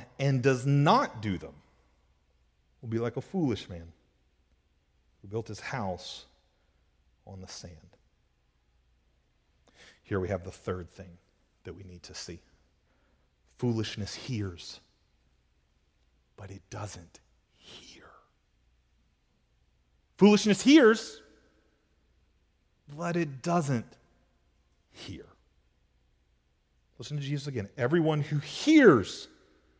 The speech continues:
these words of mine and does not do them." Jesus says there is a way to physically hear his words that he has just spoken right here in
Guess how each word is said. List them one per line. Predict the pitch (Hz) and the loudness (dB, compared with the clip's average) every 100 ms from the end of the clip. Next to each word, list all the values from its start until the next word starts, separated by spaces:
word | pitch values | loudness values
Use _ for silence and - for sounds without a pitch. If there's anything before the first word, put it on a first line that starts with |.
| _ _ | _ _
these | 143 127 | -8 2
words | 143 147 127 | 6 6 4
of | 120 | -2
mine | 120 120 - | 0 -2 -4
and | 202 226 220 143 | -2 2 2 4
does | 185 202 208 196 - | 6 8 8 4 -2
not | 143 160 165 160 - - - _ _ _ _ | 2 4 4 0 -8 -20 -20 _ _ _ _
do | 113 143 | 2 4
them." | 113 95 | 4 0
Jesus | 113 175 202 202 | 0 0 0 0
says | 170 | -2
there | 143 147 | 0 0
is | 165 | 0
a | 160 | 0
way | 113 117 | -2 -2
to | - 110 | -6 -8
physically | - 123 139 151 156 | -2 -2 -2 -4 -4
hear | 147 - - 123 139 | -6 -8 -6 -4 -2
his | 117 131 120 | -2 -4 -4
words | 110 104 117 143 139 | -2 0 2 0 -4
that | - 104 | -10 -10
he | 117 | -6
has | 123 113 | -6 -6
just | 117 117 | -8 -8
spoken | - 113 107 139 | -6 -4 -4 -4
right | 123 127 - | -6 -6 -6
here | 131 | -6
in | 143 | -6